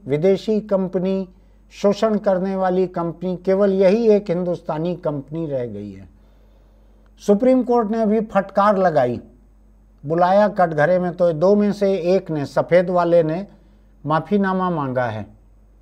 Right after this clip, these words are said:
क्योंकि इनकी जो कंपनी है, जो दवाई, बाजरा, आटा, तेल, साबुन, स-, हज़ार तरह की चीज़ें जो बेचती है,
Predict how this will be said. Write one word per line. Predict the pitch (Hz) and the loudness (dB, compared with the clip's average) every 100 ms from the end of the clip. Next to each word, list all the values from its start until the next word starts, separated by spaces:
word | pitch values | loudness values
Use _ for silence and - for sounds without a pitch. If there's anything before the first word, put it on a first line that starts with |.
| _ _ _ _ _ _ | _ _ _ _ _ _
क्योंकि | 180 180 226 | -2 2 2
इनकी | 208 208 220 | 2 2 0
जो | 220 | 0
कंपनी | 220 190 180 202 220 214 | 2 0 0 0 0 0
है, | 175 151 | 0 -2
जो | 156 | -2
दवाई, | 139 143 151 156 170 | 0 0 2 2 0
बाजरा, | 151 143 143 151 156 160 151 - 135 | 0 0 0 0 0 -2 -4 -10 -10
आटा, | 135 135 147 143 139 - _ | -8 -4 -2 -2 -6 -18 _
तेल, | 135 143 139 139 120 | -2 0 0 -4 -8
साबुन, | - 139 131 143 143 139 131 - _ _ _ _ | -10 -6 -4 -2 -2 -4 -8 -18 _ _ _ _
स-, | - - - | -20 -16 -8
हज़ार | 127 151 170 | -2 0 0
तरह | - 147 156 | -2 -2 -2
की | 151 143 | -6 -10
चीज़ें | - 139 143 160 | -8 -6 -6 -6
जो | 151 143 | -4 -4
बेचती | 127 120 - 180 156 | -4 -8 -10 -8 -8
है, | 87 | -10